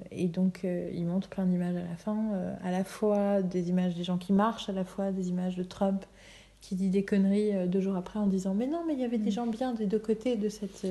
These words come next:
Speaker 2: Ah, moi,
Speaker 1: truc-là. »
Speaker 2: déjà, tu vois, par exemple, là, ça m'a, ça m'a refait cet effet, c'est rien que de voir Trump sur grand écran, en fait.
Speaker 1: C'est
Speaker 2: Déjà,
Speaker 1: horrible.
Speaker 2: sur petit écran, c'est dur, mais sur grand écran, en fait, c'est vrai que c'est une image que je trouve particulièrement horrifique.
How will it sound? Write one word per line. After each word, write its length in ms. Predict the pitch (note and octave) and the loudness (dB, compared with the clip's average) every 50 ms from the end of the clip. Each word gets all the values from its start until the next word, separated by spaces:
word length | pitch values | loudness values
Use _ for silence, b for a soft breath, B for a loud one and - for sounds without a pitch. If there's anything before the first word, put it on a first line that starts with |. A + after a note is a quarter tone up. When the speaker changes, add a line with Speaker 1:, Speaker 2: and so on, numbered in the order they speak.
| F#3 F#3 | -2 0
Speaker 2:
Ah, 40 | A3 | 2
moi, 100 | A3 A#3+ | 4 6
Speaker 1:
truc-là. » 140 | B3+ A3+ A#3 | 6 6 4
Speaker 2:
déjà, 160 | A3 B3 C4+ | 4 2 0
tu 120 | C4+ - | -2 -2
vois, 80 | - B3+ | -4 -2
par 180 | B3 A3+ G3+ G3+ | 0 0 2 2
exemple, 400 | F3+ F3+ A#3+ A3+ - - G#3+ G#3 F#3 - - - - - - A3+ | 2 2 0 -2 -2 -2 -2 -2 -2 -2 -6 -10 -14 -10 -4 -2
là, 120 | A3 A3 | -2 0
ça 140 | - - A3 | 0 2 4
m'a, 240 | G3+ F#3+ F#3+ F#3+ - | 4 4 2 0 -2
ça 160 | - A3 G3+ | 0 2 2
m'a 120 | G3 F#3+ | 2 2
refait 180 | F#3+ - - B3 | 2 0 -2 -2
cet 220 | - A#3+ G#3 - G#3+ | 0 0 0 2 0
effet, 240 | G3 - A#3+ B3 | 0 0 -2 -4
c'est 140 | A#3+ - G#3+ | -2 -2 -2
rien 200 | F3+ E3+ A3 A3+ | 0 2 4 4
que 60 | A#3 | 4
de 100 | G#3 G#3+ | 4 2
voir 260 | G#3 G3 G3+ G3+ - - | 0 0 0 -2 -4 -6
Trump 360 | - - A#3+ A3+ A3+ A3+ - | -8 -4 0 2 2 2 0
sur 180 | - G#3 F#3 | -2 -4 -4
grand 300 | G3 F#3+ F3 G#3+ A3 - | -2 0 2 2 2 2
écran, 320 | A3 G#3+ - - - B3 A#3+ | 0 -2 -2 -4 -4 -4 -4
en 40 | A3+ | -4
fait. 180 | - A3+ A3 | -4 -4 -4
Speaker 1:
C'est 160 | G#3 - A3+ | -2 2 4
Speaker 2:
Déjà, 160 | G3+ G3 G3 B3+ | 6 6 6 4
Speaker 1:
horrible. 40 | - | 2
Speaker 2:
sur 100 | - A#3+ | 2 0
petit 400 | - - A#3+ A#3+ - A#3+ - A3 | 0 0 0 0 0 0 0 0
écran, 240 | A3+ A#3 - A#3+ B3 | 0 0 0 0 0
c'est 160 | A#3+ - G3+ F#3 | 2 2 2 2
dur, 240 | F3 G#3+ B3 C#4 C4 B B B B B B B B B B B - | 2 2 2 0 0 B B B B B B B B B B B 0
mais 80 | G#3 G3+ | 2 2
sur 180 | - - G#3+ G#3+ | 4 4 2 2
grand 220 | G#3+ A3 A3 G#3 A3+ | 4 2 4 4 2
écran, 300 | G#3+ - - B3+ C#4 C4 | 0 0 0 -2 0 0
en 60 | A#3 | 0
fait, 180 | - B3+ B3+ | 0 -2 -4
c'est 120 | - - A3 | -4 -2 0
vrai 140 | G#3 A3 A#3 | 0 0 0
que 60 | A#3 | -2
c'est 120 | - A3+ | 0 0
une 140 | F#3+ F#3+ F#3+ | 2 2 2
image 280 | F#3+ G3+ A3+ B3 - - | 2 2 0 0 -2 -4
que 60 | G#3 | -6
je 60 | - | -6
trouve 200 | - - G#3+ - | -6 -6 -6 -4
particulièrement 640 | - A3 G3 - - - - G#3 G#3+ G#3 A3 A3 - - | -4 -4 -6 -6 -8 -6 -2 0 0 2 0 0 -2 -2
horrifique. 600 | A#3+ A3 F#3 G3+ G#3 - - A3+ A3+ - - B | -2 0 0 0 -2 -2 -6 -8 -8 -10 -12 B